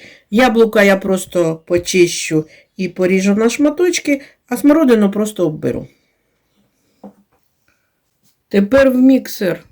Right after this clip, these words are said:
я переливаю білки, додам небагато, дрібку ось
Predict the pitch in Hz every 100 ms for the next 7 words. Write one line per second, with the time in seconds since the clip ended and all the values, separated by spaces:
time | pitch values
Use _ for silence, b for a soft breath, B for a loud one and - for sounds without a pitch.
0 | _ _ _ 170 190 190 190 185 196 196
1 | 196 196 185 175 160 160 - _ _ -
2 | 175 185 190 254 294 311 _ _ _ _
3 | _ _ _ _ _ _ _ _ _ _
4 | _ _ _ 226 190 226 - 247 226 220
5 | 214 220 214 175 165 165 202 170 - -
6 | 143 156 - -